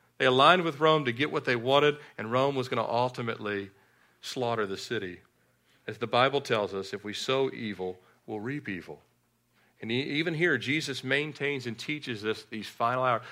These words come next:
I know this isn't popular preaching, but this is what Jesus preached. He could have preached anything on the last couple of minutes of, of his life, and he decides to say this?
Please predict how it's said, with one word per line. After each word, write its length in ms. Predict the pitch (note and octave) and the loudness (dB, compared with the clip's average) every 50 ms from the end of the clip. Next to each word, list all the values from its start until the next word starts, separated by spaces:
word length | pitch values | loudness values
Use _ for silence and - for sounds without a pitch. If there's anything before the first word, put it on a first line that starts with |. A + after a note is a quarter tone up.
| - - | -2 2
I 80 | G3 A3+ | 4 6
know 160 | A#3 G#3+ F#3 | 8 8 6
this 160 | F3 D3+ D#3+ | 6 2 0
isn't 220 | C#3+ A#2+ C3+ B2+ | -4 -4 -6 -2
popular 360 | C3+ B2 A#2+ A#2 - - G#2+ G2 | 2 2 2 2 2 -2 -4 -4
preaching, 400 | - - A2+ A#2+ A#2 - G#2 F#2+ | -2 -2 -2 -2 -2 -4 -8 -8
but 120 | A#2+ A#2+ | -4 -4
this 100 | F#3 F3 | -4 -4
is 80 | E3+ F#3 | 0 -2
what 100 | F#3+ C#3+ | -2 0
Jesus 340 | C#3 F3 G3+ F3 D#3 D3 | 2 2 2 2 0 -4
preached. 540 | B2+ - - C3 A2 F2+ - - - - - _ _ _ _ _ _ _ _ _ _ _ _ - | -6 -6 -6 -4 -4 -4 -4 -8 -14 -14 -14 _ _ _ _ _ _ _ _ _ _ _ _ -4
He 120 | - B3 | -4 0
could 140 | - B3+ A3+ | 4 4 4
have 60 | A3+ | 4
preached 320 | - A#3+ A#3+ A#3 - - - - | 4 2 2 2 2 -4 -2 2
anything 540 | A3 A#3+ B3+ C#4 D4+ C4+ - B3 A3 G3+ F3+ | 6 6 8 8 6 6 6 6 6 8 8
on 100 | E3+ D3+ - - - - | 6 4 2 -4 2 4
the 80 | F3+ | 10
last 280 | E3+ E3 E3 D#3+ - - | 12 12 12 12 10 8
couple 260 | - F3 E3 - E3 | 8 8 8 8 4
of 80 | D3+ C#3+ | 2 4
minutes 340 | D3 D3+ D3 C#3+ C#3+ - - | 6 6 6 6 4 4 2
of, 180 | D3+ C#3 B2+ - - - - - | 2 2 2 -12 -18 -12 2 4
of 120 | D#3 C#3+ | 6 6
his 120 | D3 B2+ | 6 4
life, 280 | C#3 D#3 D3+ D3 C#3 C#3+ | 6 8 8 8 8 6
and 100 | D#3+ F3 | 4 2
he 60 | F3+ | 2
decides 540 | E3+ - - F#3 - - F#3+ F#3+ A3+ A3 A3 | 0 -2 -8 -6 -2 2 4 4 4 4 2
to 60 | G#3 | 0
say 240 | - - G3+ F3+ D3+ | 2 4 4 4 4
this? 600 | B2 A2+ C3+ F3+ A#3+ B3 - - - - - - | 4 4 4 4 4 4 2 0 0 0 -2 -4